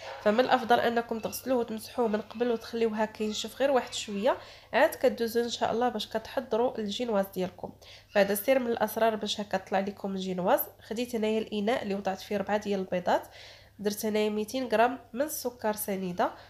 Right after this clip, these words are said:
وغادي نضيف عليهم ساشيه من سكر الفانيلا، الوزن ديالها كيف ما ذكرت لكم سبعة فاصلة خمسة.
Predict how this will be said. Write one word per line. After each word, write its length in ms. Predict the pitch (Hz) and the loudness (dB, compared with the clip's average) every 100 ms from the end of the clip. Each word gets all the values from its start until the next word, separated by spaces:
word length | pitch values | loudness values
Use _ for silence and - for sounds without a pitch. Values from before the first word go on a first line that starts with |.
| - - | -12 0
وغادي 240 | 269 269 | 2 2
نضيف 300 | 262 262 262 | 0 0 0
عليهم 540 | 220 240 220 240 277 285 | -2 0 0 0 0 -4
ساشيه 560 | - 277 - 226 226 | -2 -2 -2 0 0
من 180 | 233 202 | 0 -2
سكر 340 | - - 247 | -4 -2 -2
الفانيلا، 600 | 226 208 196 190 202 226 | 0 0 0 0 0 0
الوزن 340 | 196 208 233 214 | 0 -2 -2 -2
ديالها 260 | 214 208 | -2 -2
كيف 220 | 202 - 214 | -4 -6 -8
ما 80 | |
ذكرت 280 | 208 - - | -8 -8 -10
لكم 200 | 190 262 | -4 -4
سبعة 280 | 285 214 254 | -4 -2 -2
فاصلة 360 | 269 247 196 196 | -2 -6 -4 -6
خمسة. 340 | - 185 | -8 -12